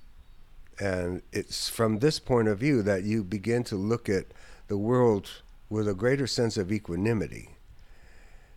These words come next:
So you recognize that suffering is real.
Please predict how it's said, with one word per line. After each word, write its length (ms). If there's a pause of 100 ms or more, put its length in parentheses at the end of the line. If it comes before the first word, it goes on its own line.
(160)
So 140
you 160
recognize 600
that 160
suffering 480
is 180
real. 380